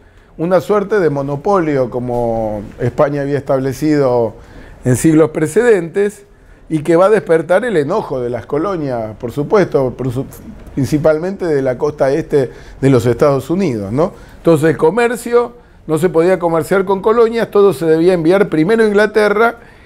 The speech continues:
y de ahí se redistribuían tanto las manufacturas como todo tipo de importación. Se exportaba desde, desde la misma Inglaterra. Bueno, esto es lo que estableció, eh, las leyes de navegación, que luego,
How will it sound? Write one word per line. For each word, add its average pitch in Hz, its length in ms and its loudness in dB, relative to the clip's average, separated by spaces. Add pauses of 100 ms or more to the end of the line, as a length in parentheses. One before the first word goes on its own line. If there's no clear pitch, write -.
(100)
y 156 100 2
de 156 100 6
ahí 165 240 0
se 165 160 -6
redistribuían 147 920 -2 (440)
tanto 185 320 2
las 190 100 2
manufacturas 180 840 -2
como 143 360 -4
todo 151 320 4
tipo 147 340 2
de 127 120 4
importación. 117 800 -2
Se 117 100 0
exportaba 135 640 2
desde, 156 480 -2 (840)
desde 156 260 2
la 143 100 2
misma 135 260 -4
Inglaterra. 104 600 -6 (800)
Bueno, 110 380 0 (260)
esto 170 340 2
es 160 60 2
lo 156 120 2
que 151 80 -4
estableció, 147 840 0
eh, 120 240 -4
las 127 180 0
leyes 156 280 -2
de 147 100 -2
navegación, 202 720 0
que 156 120 -4
luego, 160 540 2